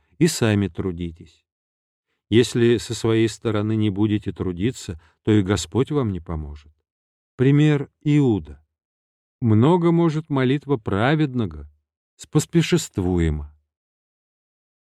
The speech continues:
Послание Иакова, глава пятая, стих шестнадцатый. То есть, когда просящий молитв сам своей жизнью содействует молитве других.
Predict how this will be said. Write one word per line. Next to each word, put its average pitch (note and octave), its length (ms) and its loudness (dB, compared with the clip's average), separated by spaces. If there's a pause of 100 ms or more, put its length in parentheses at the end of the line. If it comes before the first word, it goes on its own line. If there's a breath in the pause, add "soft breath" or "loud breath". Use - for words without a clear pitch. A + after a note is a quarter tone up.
(140)
Послание G#2+ 840 0
Иакова, G2+ 760 -2 (140)
глава F#2+ 380 -2
пятая, E2+ 640 -6 (260)
стих - 340 -4
шестнадцатый. - 800 -8 (800)
То C#3 80 6
есть, B2+ 260 2
когда B2 360 0
просящий B2 720 -2
молитв A2 640 -2
сам B2+ 340 0
своей F#2 380 -8
жизнью G#2 480 -2
содействует C#3 920 -4
молитве G2 540 -4
других. G2+ 600 -6